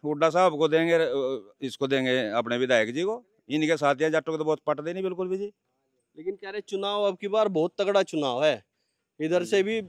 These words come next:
Speaker 2: तगड़ा आदमी आ गया और इधर से भी तगड़ा है।
Speaker 1: बात तगड़े की नहीं है जी,
Speaker 2: हाँ।
Speaker 1: तगड़े तो सभी हैं,
Speaker 2: हाँ।
Speaker 1: विधायक जी कौन सा कम है?
Speaker 2: अच्छा।
Speaker 1: तगड़े में किसी से कम नहीं है।
Speaker 2: अच्छा।
Speaker 1: अपने बात तगड़े इनसे कोई नहीं है।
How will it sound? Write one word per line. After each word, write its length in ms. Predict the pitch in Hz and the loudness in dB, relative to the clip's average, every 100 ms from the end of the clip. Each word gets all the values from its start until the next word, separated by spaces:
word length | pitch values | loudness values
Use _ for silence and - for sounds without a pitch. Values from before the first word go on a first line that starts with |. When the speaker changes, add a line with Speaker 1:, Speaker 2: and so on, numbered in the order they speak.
| 160 160 | -12 -18
Speaker 2:
तगड़ा 400 | 151 196 208 208 | -2 2 6 6
आदमी 220 | 208 214 | 6 6
आ 180 | 220 214 | 6 6
गया 160 | 214 226 | 6 6
और 100 | 208 | 6
इधर 220 | 185 165 | 4 2
से 140 | 160 175 | 2 0
भी 100 | 165 | 0
तगड़ा 360 | 151 135 123 | -2 -4 -8
है। 80 | 104 _ _ | -12 _ _
Speaker 1:
बात 340 | 101 147 170 - | 4 6 6 2
तगड़े 260 | 160 160 | 2 4
की 80 | 147 | 4
नहीं 120 | 127 | 6
है 100 | 151 | 4
जी, 240 | 143 110 85 | 4 2 -2
Speaker 2:
हाँ। 160 | 117 101 - | -14 -12 -8
Speaker 1:
तगड़े 260 | 160 175 | -4 -2
तो 120 | 185 180 | -2 2
सभी 220 | 151 160 | 2 4
हैं, 340 | 151 208 208 175 | 2 0 -6 -8
Speaker 2:
हाँ। 140 | 185 | -2
Speaker 1:
विधायक 320 | 170 180 165 | 6 6 8
जी 60 | 190 | 4
कौन 120 | 180 | 4
सा 120 | 170 | 4
कम 240 | 156 156 113 | 6 4 4
है? 220 | 85 - | 0 -6
Speaker 2:
अच्छा। 420 | 185 - 233 160 - | -16 -8 -6 -6 -4
Speaker 1:
तगड़े 280 | 135 127 143 | -2 2 2
में 100 | 156 | 2
किसी 160 | 151 131 | 0 0
से 60 | |
कम 160 | 127 131 | 2 2
नहीं 140 | 117 | 4
है। 380 | 151 185 120 78 _ | 4 6 4 -4 _
Speaker 2:
अच्छा। 320 | - - 240 | -20 -14 -12
Speaker 1:
अपने 440 | 202 - 113 135 143 | -10 -2 -2 0 4
बात 180 | 151 147 | 6 6
तगड़े 320 | 147 143 156 | 4 2 2
इनसे 180 | 123 127 | 2 0
कोई 200 | 123 123 | 0 2
नहीं 140 | 175 | 2
है। 280 | 131 82 | 2 0